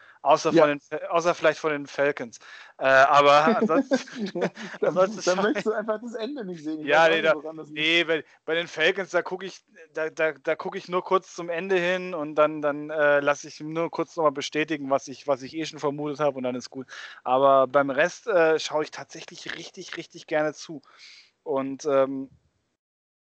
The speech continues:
Speaker 1: das, das macht schon Spaß. Sogar, sogar beim Football-Team
Speaker 2: Naja, also ich hoffe jetzt einfach noch für heute Nacht, dass die Kansas City Chiefs, äh, die Ravens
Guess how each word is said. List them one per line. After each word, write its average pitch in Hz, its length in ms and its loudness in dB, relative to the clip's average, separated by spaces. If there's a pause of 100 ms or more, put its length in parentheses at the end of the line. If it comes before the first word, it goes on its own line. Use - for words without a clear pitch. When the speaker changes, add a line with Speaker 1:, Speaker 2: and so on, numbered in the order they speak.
Speaker 1:
das, - 640 -6 (320)
das - 180 -14
macht 147 220 -8
schon 156 100 -12
Spaß. 147 420 2
Sogar, 131 380 2
sogar 143 420 4
beim 147 280 2 (440)
Football-Team 123 1200 -6 (1800)
Speaker 2:
Naja, 147 220 4
also 147 220 -6
ich 185 180 -14
hoffe 180 180 -12
jetzt 156 180 -12
einfach 160 280 -16
noch 143 160 -18
für 135 160 -12
heute 143 240 -10
Nacht, 143 280 -16
dass 135 160 -12
die 135 80 -18
Kansas 143 380 -8
City 151 240 -8
Chiefs, 143 500 -6
äh, 123 240 2
die 123 120 0
Ravens 131 680 -4